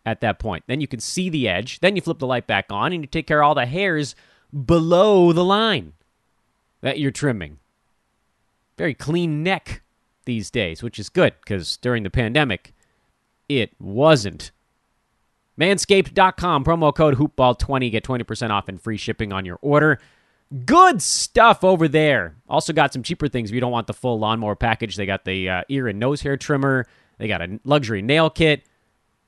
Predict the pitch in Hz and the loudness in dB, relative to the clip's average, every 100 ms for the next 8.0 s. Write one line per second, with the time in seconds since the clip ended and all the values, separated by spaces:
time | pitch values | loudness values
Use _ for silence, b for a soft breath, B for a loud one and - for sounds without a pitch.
0 | _ _ _ _ _ _ 143 151 - 156 | _ _ _ _ _ _ -2 -2 -4 -2
1 | 151 151 117 - - 135 135 143 147 143 | -2 -4 -10 -10 -2 0 2 0 -2 -4
2 | 147 139 143 139 139 139 147 139 _ _ | -2 0 0 0 2 0 -4 -10 _ _
3 | _ _ _ - 143 147 143 143 131 139 | _ _ _ -2 4 4 4 0 -2 0
4 | 135 - 139 120 117 104 98 101 - 87 | 0 -2 -6 -2 0 0 -2 -8 -6 -8
5 | 78 _ _ _ _ _ _ 120 - 113 | -8 _ _ _ _ _ _ -8 -6 -2
6 | 101 82 _ _ _ - 226 262 202 196 | -2 -4 _ _ _ -2 0 0 -2 -4
7 | - - - _ 110 - 92 76 - - | -4 -10 -12 _ -10 -10 -10 -12 -16 -20